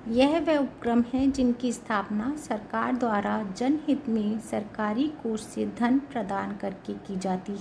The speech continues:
है। इनका नियंत्रण, control, स्वामित्व, ownership और प्रबंध management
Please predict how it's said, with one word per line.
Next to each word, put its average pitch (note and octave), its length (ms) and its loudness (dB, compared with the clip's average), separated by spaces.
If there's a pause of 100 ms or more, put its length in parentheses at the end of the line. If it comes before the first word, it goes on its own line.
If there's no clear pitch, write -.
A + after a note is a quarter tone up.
है। B3 200 -2 (560)
इनका A#3 300 4
नियंत्रण, G#3 680 0 (400)
control, G3+ 640 2 (1500)
स्वामित्व, A#3 680 4 (880)
ownership G#3+ 600 2 (380)
और G#3 180 -2
प्रबंध A#3 720 2 (160)
management G#3+ 600 0